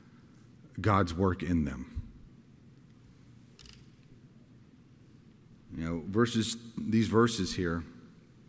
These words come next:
along with, um, verses twelve and thirteen, and they could have been written by the prophet immediately after the city was sacked, after the siege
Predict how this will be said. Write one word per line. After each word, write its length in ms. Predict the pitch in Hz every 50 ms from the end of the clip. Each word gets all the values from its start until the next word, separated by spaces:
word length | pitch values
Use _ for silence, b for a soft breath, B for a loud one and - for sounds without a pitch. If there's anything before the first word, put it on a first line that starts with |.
| - - - - - - - - - - 90 90 - -
along 420 | 95 95 92 92 95 98 101 98 95
with, 220 | 90 85 - - B B B B B B B B B B B - - -
um, 520 | 82 82 82 82 78 78 80 80 76 65 - 90
verses 340 | 92 101 90 - - 85 -
twelve 280 | - - 107 104 95
and 140 | 87 85 -
thirteen, 600 | - 95 87 - - - 98 92 87 82 80 71 - - - - - - B B B B B B B B B B B B B B B - -
and 80 | 92 95
they 100 | 107 110
could 200 | - - 139 127
have 80 | 123 113
been 720 | 123 120 113 110 107 104 - - - - - - - - - - - - - - - - 107
written 380 | 104 117 123 113 117 117 110
by 320 | 101 104 98 95 98 101 98
the 80 | 95
prophet 500 | 90 - - 104 101 101 - 110 104 - - - -
immediately 880 | 101 101 104 113 117 120 113 110 104 - - 101 101 101 104 104 101 - B B B B B B B B -
after 640 | 104 104 104 110 107 - - - 113 107 104 107 107 104 98 -
the 80 | - -
city 320 | - - 120 110 110 104
was 220 | 101 95 - -
sacked, 540 | - 107 98 98 101 101 - - - - - - - - - - - - - - - - - - - - - - - - - - - 90
after 240 | 92 95 - -
the 120 | 95 90 90
siege 500 | - - 107 104 101 95 87 - -